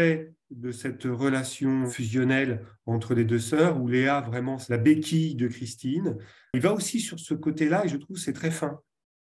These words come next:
Il y a des scènes vraiment où il montre Christine errant dans les rues, dans un désarroi profond. Il montre ça aussi. Je trouve que c'est assez, euh,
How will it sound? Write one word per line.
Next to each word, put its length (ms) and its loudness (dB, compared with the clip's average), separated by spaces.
Il 80 -6
y 80 0
a 40 0
des 100 2
scènes 280 -2
vraiment 460 2
où 80 -2
il 120 -4
montre 480 -2
Christine 880 -6
errant 360 -2
dans 120 -2
les 160 0
rues, 280 -2
dans 180 0
un 80 0
désarroi 720 -2
profond. 480 -6
Il 140 -12
montre 280 -8
ça 280 -8
aussi. 340 -10
Je 120 -20
trouve 180 -10
que 120 -10
c'est 160 -10
assez, 340 -6
euh, 260 -8